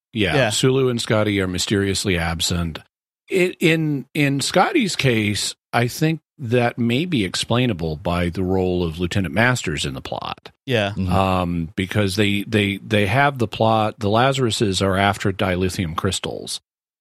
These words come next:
Speaker 1: and s-, and presumably she would have given them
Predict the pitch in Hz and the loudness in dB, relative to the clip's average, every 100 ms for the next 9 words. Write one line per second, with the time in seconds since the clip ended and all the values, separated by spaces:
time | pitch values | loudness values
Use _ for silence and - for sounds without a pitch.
0 | - 95 92 92 - - 107 92 - 117 | -6 -2 0 0 0 0 0 0 -2 0
1 | 131 127 104 98 90 120 101 107 95 - | 0 0 0 0 2 0 0 0 0 -4
2 | - 104 98 113 123 131 139 143 | -6 -4 0 0 2 0 -2 -4